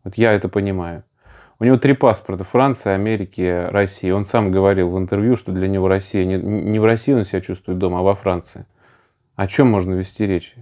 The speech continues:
До момента начала операции он зашибал деньги на Первом канале, там у Эрнста, где собрались они все. А потом по-быстрому стал танцевать то в Лос-Анджелесе где-то там, то ещё. Значит, э, я здесь полностью согласен с Манучаровым. По мнению Манучарова, единственным секретом Познера, он же с помпой отметил тут девяностолетие,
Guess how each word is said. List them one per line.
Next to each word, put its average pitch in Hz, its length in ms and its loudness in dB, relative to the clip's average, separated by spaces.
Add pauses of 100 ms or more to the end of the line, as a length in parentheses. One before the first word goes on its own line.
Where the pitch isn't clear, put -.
До 113 160 2
момента 113 400 2
начала 107 340 2
операции 113 500 0
он 92 120 -2
зашибал 98 420 0
деньги 95 260 -2
на 92 120 -2
Первом 95 300 -2
канале, 107 360 0
там 98 240 0
у 98 100 4
Эрнста, 90 480 0 (340)
где 101 100 0
собрались 95 540 0
они 90 140 -4
все. 87 320 -10 (600)
А 117 100 2
потом 120 300 4
по-быстрому 104 560 2
стал 98 220 0
танцевать 98 480 0
то 101 180 0
в 95 60 0
Лос-Анджелесе 98 680 0
где-то 90 240 -2
там, 90 160 -6
то 101 140 0
ещё. 95 340 -4 (640)
Значит, 113 420 0
э, 107 420 4
я 123 400 4
здесь 123 180 2
полностью 156 340 0
согласен 101 340 0
с - 100 -20
Манучаровым. 95 640 -2
По - 100 0
мнению 131 240 4
Манучарова, 131 460 4
единственным 123 480 2
секретом 113 500 2
Познера, 104 640 0
он 104 180 -4
же 98 240 -2
с 98 60 -16
помпой 98 400 0
отметил 92 340 -2
тут 92 160 -4
девяностолетие, 98 800 0